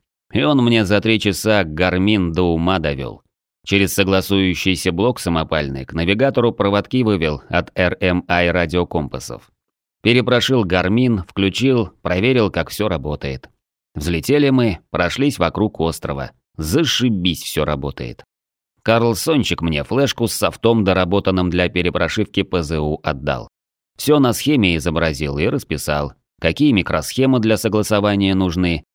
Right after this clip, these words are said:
да схему платы монтажной тоже нарисовал. И в каком формате карты другие в навигатор запрессовать, все доподлинно и подробно разжевал. Так что теперь я и сам такую шабашку зашабашить смогу.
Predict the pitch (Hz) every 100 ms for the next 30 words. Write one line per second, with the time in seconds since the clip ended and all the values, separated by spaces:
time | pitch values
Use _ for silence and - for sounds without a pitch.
0 | - 90 113 - 139 139 104 90 92 87
1 | 87 90 85 78 90 - 82 78 78 76
2 | 76 - 73 69 62 - _ _ _ -
3 | 90 87 107 117 117 98 104 104 110 107
4 | - 98 107 107 95 101 95 98 95 90
5 | 92 92 90 92 90 87 82 85 85 85
6 | 80 78 - - - 107 98 92 131 110
7 | 110 107 107 104 - 85 - 90 87 85
8 | 82 78 78 73 65 - _ _ _ _
9 | - 117 - - 147 147 123 - 90 107
10 | 113 120 123 110 - 90 110 120 117 107
11 | 92 - 90 85 82 - 82 82 87 78
12 | 76 73 - 78 73 67